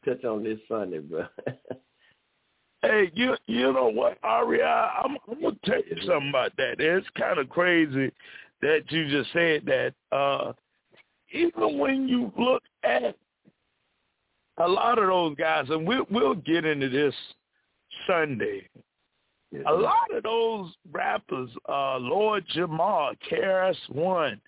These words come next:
Speaker 2: a lot of them was five percenters. You know, so
Speaker 1: Mm-hmm.
Speaker 2: one minute they'll tell you they God, speak on some black history. Next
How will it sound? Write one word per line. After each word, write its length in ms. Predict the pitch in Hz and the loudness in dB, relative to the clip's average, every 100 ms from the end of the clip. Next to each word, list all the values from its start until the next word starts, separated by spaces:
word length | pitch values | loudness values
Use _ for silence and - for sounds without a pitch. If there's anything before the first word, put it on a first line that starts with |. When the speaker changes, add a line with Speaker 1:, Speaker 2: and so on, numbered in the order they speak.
| - - - _ _ _ _ _ - | -20 -20 -20 _ _ _ _ _ -4
Speaker 2:
a 120 | 294 | 0
lot 400 | 440 932 480 370 | 2 2 2 -2
of 40 | |
them 220 | 208 285 285 | -2 -4 -2
was 160 | 151 - | -6 -4
five 300 | 160 175 175 - | -2 0 0 -2
percenters. 540 | 139 - 269 233 127 107 _ _ _ _ _ _ _ _ _ _ _ _ _ | -14 -4 0 0 -4 -12 _ _ _ _ _ _ _ _ _ _ _ _ _
You 260 | - 214 254 | -2 0 2
know, 300 | 254 247 240 160 165 | 2 2 0 -2 -2
so 60 | |
Speaker 1:
Mm-hmm. 680 | 196 214 202 - - - 147 | 0 0 0 -2 -6 -12 -2
Speaker 2:
one 260 | 190 240 240 | 0 2 2
minute 300 | 233 226 - 170 | 2 0 -4 0
they'll 320 | 196 208 202 | 2 2 0
tell 160 | 196 | -2
you 160 | 190 165 | 0 2
they 180 | 160 147 | 2 0
God, 320 | 127 165 175 - 170 - _ _ _ _ _ _ _ _ _ _ _ _ _ - | 0 2 2 2 -2 -2 _ _ _ _ _ _ _ _ _ _ _ _ _ -16
speak 300 | - 175 202 196 | -4 -2 0 0
on 180 | 175 - | 0 0
some 120 | 147 | -4
black 300 | 117 160 160 | 0 0 0
history. 640 | 160 180 165 - 147 143 - _ _ _ _ _ _ _ _ | 0 2 2 -2 -4 -4 -4 _ _ _ _ _ _ _ _
Next 220 | 180 196 | 0 0